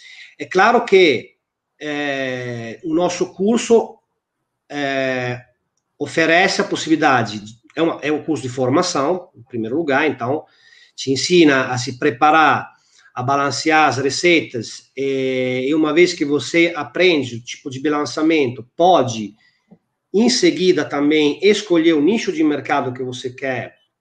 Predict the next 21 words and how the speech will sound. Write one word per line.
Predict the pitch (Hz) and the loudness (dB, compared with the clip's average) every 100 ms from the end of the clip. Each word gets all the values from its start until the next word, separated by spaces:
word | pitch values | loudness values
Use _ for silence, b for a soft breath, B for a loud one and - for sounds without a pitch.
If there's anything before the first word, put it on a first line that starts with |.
| - | -14
eh, | 117 110 104 95 90 82 76 73 64 57 - 50 50 50 - _ _ _ _ _ _ _ _ _ _ - | -10 -10 -10 -10 -12 -12 -12 -12 -14 -16 -18 -20 -20 -20 -20 _ _ _ _ _ _ _ _ _ _ -12
eh, | 196 180 175 165 160 151 - | -10 -10 -10 -10 -12 -12 -10
atingir, | - 151 151 131 214 | 2 4 6 6 6
né? | 175 214 240 B B B B B B - | 6 4 -2 B B B B B B -4
Por | 156 | 0
quê? | - 139 | 2 2
Porque | 101 143 | 2 2
uma | 143 | 4
vez | 151 180 | 6 4
que | 180 160 | 4 2
você, | 147 - 175 143 113 | 2 4 6 4 2
eh, | 127 127 | -4 -4
sabe | 127 170 151 | 0 0 0
balancear, | 139 151 156 147 185 165 175 208 - b b b | 0 0 0 0 2 4 4 2 -4 b b b
s-, | - - - - | -18 -14 -12 -12
consegue, | - 170 160 196 175 139 123 123 120 | -4 -4 -2 2 2 2 -2 -4 -4
eh, | 135 139 131 131 135 131 127 131 | -6 -6 -6 -6 -6 -4 -6 -4
eh, | |
elaborar | 156 156 180 185 160 | -4 0 2 4 2
um | 151 | 0
produto | 180 202 170 170 - 175 185 190 - | 2 2 2 0 0 2 2 0 -12